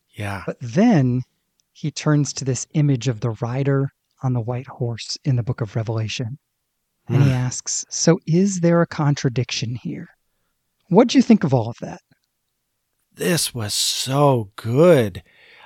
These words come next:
Speaker 1: I think you said in a prior episode that, uh, at that time, this was the best example of applied eschatology you had ever seen. And I
Speaker 2: Mm-hmm.
Speaker 1: think he magnifies that even more in this chapter,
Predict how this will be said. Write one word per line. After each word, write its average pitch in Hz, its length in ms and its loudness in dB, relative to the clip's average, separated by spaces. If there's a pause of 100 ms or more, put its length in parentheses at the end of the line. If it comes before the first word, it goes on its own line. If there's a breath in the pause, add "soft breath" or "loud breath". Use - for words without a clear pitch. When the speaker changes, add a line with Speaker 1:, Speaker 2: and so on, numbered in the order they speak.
(120)
Speaker 1:
I 143 120 2
think 190 300 2
you 202 120 2
said 180 260 4
in 143 100 4
a 123 60 0
prior 135 460 2
episode 110 720 -4
that, 117 460 -4 (540 soft breath)
uh, 117 200 -2
at 131 160 -2
that 131 200 0
time, 113 680 -4
this 156 220 2
was 151 180 4
the 120 160 -2 (180)
best 160 360 -2
example 127 760 -2
of 117 180 -2
applied 127 460 0
eschatology 113 800 -4
you 101 140 -8
had 110 120 -6
ever 101 160 -8
seen. 101 320 -8 (800 soft breath)
And 127 160 0
I 120 120 2
Speaker 2:
Mm-hmm. 127 180 0
Speaker 1:
think 165 320 2 (100)
he 156 320 2
magnifies 139 840 0
that 131 240 0
even 123 340 -2
more 113 340 0
in 107 260 -8
this 101 200 -6
chapter, - 520 -12